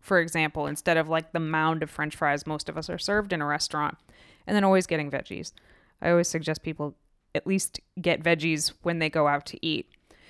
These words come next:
But the other thing you can do, 'cause like Christian said, the oil is really the biggest factor, I think, in every meal when you go out to eat.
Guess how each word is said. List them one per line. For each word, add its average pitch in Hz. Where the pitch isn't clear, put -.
But 247
the 220
other 359
thing 262
you 233
can 202
do, 180
'cause 196
like 208
Christian 233
said, 220
the -
oil 214
is 175
really 285
the 170
biggest 196
factor, 180
I 147
think, 165
in 175
every 170
meal 180
when 165
you 165
go 156
out 147
to -
eat. 156